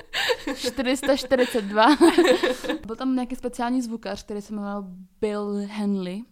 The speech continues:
který říkal, že to fungovalo velmi dobře. Eh, to taky je prostě asi jako diskutabilní. Že na kopcích postavil speciální sloupy reproduktoru a na dvacet jedna metrů vysokých věžích měl šestnáct reproduktových soustav.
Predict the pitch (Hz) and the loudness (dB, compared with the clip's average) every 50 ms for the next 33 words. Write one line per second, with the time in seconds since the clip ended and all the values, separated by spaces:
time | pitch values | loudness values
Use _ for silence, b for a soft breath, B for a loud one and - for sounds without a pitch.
0 | B B B B B B B B B B - 226 208 208 214 202 208 - 214 214 | B B B B B B B B B B -12 -8 -8 -6 -6 -6 -6 -6 -6 -6
1 | 208 - 226 208 - 226 226 226 214 214 214 214 208 202 208 226 220 208 185 180 | -6 -8 -10 -6 -4 -4 -4 -2 -2 -2 -2 -2 -2 -4 -4 -4 -6 -6 -8 -8
2 | - 175 180 202 247 269 b b b b b b b b _ _ _ - 185 180 | -10 -10 -10 -10 -10 -12 b b b b b b b b _ _ _ -14 -14 -14
3 | 185 - - - - - - - - - _ _ 208 190 185 180 - 190 180 - | -14 -16 -20 -20 -20 -20 -20 -20 -20 -20 _ _ -12 -12 -12 -12 -12 -16 -16 -18
4 | 170 - - - - - 196 - 220 202 196 208 196 - - - - 185 185 185 | -20 -20 -18 -16 -16 -16 -16 -16 -16 -14 -12 -12 -12 -12 -12 -12 -12 -12 -12 -10
5 | 180 185 190 B B B B B B B B 214 220 240 240 240 302 302 294 - | -12 -12 -14 B B B B B B B B -6 -4 -4 -2 -4 -6 -8 -8 -8
6 | - 320 302 254 247 - - 269 247 240 247 247 247 - 233 220 - 233 233 247 | -8 -6 -6 -6 -8 -6 -8 -8 -6 -4 -4 -6 -6 -8 -10 -6 -4 -4 -2 -2
7 | 247 240 240 240 240 247 320 - - - - 220 214 208 208 214 - - - 240 | -2 -2 -2 -4 -4 -6 -10 -12 -14 -8 -6 -6 -6 -6 -8 -12 -16 -14 -10 -8
8 | 262 294 311 b b b b b b b b b _ 220 220 226 - 220 208 208 | -8 -8 -10 b b b b b b b b b _ -6 -6 -6 -6 -6 -8 -8
9 | 202 - - 202 185 185 185 190 - - - 196 196 196 202 202 202 190 190 190 | -8 -10 -10 -10 -8 -8 -8 -10 -12 -12 -10 -8 -6 -4 -4 -4 -4 -4 -4 -6
10 | 190 190 - - _ _ _ _ - 202 214 214 - 247 240 247 247 240 240 240 | -6 -8 -10 -12 _ _ _ _ -10 -8 -6 -6 -6 -8 -8 -6 -4 -4 -2 -4
11 | 240 233 233 220 220 214 - 226 240 214 202 - - 220 208 - 226 208 226 214 | -2 -2 -2 -4 -4 -6 -8 -8 -8 -8 -8 -6 -8 -8 -8 -8 -8 -8 -6 -6
12 | 202 202 202 190 190 196 190 190 196 202 202 - - - - 208 202 202 208 202 | -4 -4 -6 -6 -6 -8 -10 -10 -12 -12 -14 -16 -16 -12 -8 -8 -6 -6 -8 -8
13 | - 214 202 - 226 208 208 - - 208 202 202 202 202 - 208 196 196 - - | -8 -10 -8 -6 -6 -6 -4 -2 -2 -2 -2 -4 -6 -6 -6 -8 -8 -10 -10 -12
14 | 190 180 170 - - - 214 208 | -12 -14 -12 -12 -12 -12 -12 -14